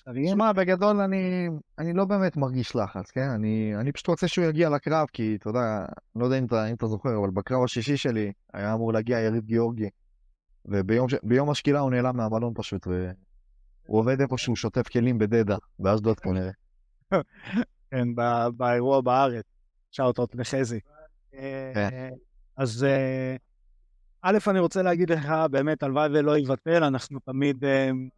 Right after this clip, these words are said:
Speaker 1: אה, בעד קרבות ש-, קודם כל יקרו,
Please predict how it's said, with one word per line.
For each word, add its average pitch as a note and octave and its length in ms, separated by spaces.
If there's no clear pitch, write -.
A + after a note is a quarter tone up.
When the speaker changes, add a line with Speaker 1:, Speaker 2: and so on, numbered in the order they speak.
Speaker 1:
אה, B2 500
בעד B2+ 220
קרבות B2 360
ש-, - 140
קודם G#3 180
כל G3+ 180
יקרו, D3+ 460